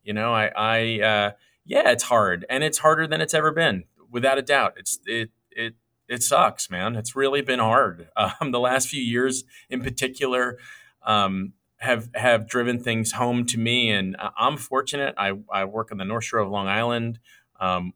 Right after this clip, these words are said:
we have a relatively steady tax base. <laughs> Um, you know, we have a relatively low crime,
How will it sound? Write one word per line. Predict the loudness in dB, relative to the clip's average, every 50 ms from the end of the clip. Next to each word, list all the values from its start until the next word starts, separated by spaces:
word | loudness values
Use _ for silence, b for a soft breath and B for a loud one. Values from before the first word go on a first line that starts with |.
| _
we | -6 -2 0
have | 0 0 0
a | 0
relatively | 2 2 2 2 0 -2 -4 -6 -4 -4
steady | -4 -2 -4 -4 -4 -4
tax | -2 2 2 2 2 2 -2
base. | -4 -4 -4 -2 -2 -2 -4 -4 -4 -8 -10 _ -8
<laughs> | -8 -6 -2
Um, | 0 2 2 2 0 -2 -6 -8 -12 b b b b b b b b -4
you | -2
know, | 0 0 2
we | 2 0
have | -2 -4
a | -2
relatively | -2 0 2 2 0 0 -4 -8 -6 -4 -4
low | 0 2 2 4 4 4 2 2 0 -2 -6 _ _ -18
crime, | -2 0 0 2 2 2 0 0 -2 -2 -4 -8